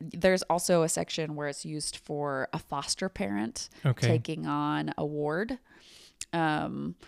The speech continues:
Speaker 1: and again, that's the same thing here, is a vulnerable something, something that needs to be cherished and taken care of and watched over. And to aman is to decide that you're going to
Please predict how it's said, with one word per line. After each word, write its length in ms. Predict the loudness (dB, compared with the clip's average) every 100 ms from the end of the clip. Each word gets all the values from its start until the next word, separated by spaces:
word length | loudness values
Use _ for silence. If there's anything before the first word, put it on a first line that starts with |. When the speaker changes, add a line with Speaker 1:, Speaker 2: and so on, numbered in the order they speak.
| -20 -18 -4
Speaker 1:
and 380 | -2 -2 -4 -10 _
again, 420 | -2 2 2 2 0
that's 240 | -4 -4
the 140 | -6 -4
same 220 | -4 -4
thing 240 | -4 -4
here, 180 | -2 0
is 140 | 0 0
a 60 |
vulnerable 680 | 0 0 0 0 -2 -2 0
something, 680 | 0 -2 -4 -6 -6 -6 -10 _ -20 -8
something 360 | -4 0 -2
that 140 | -2 -6
needs 240 | -6 -6 -6
to 60 |
be 100 | -8
cherished 540 | -6 -4 -4 -4 -6 -8
and 140 | -8
taken 300 | -8 -6 -8
care 280 | -8 -6 -4
of 220 | -2 -4
and 180 | -6 -6
watched 420 | -6 -6 -8 -8
over. 400 | -6 -6 -8 -12 -14 -20 -20 _
And 160 | -6 -4
to 120 | -4 -4
aman 580 | -2 0 2 0 -2 -4
is 180 | -6 -6
to 180 | -6
decide 560 | -4 -2 -2 -2 -2 -4
that 140 | -8
you're 140 | -8 -10
going 200 | -10
to 80 | -10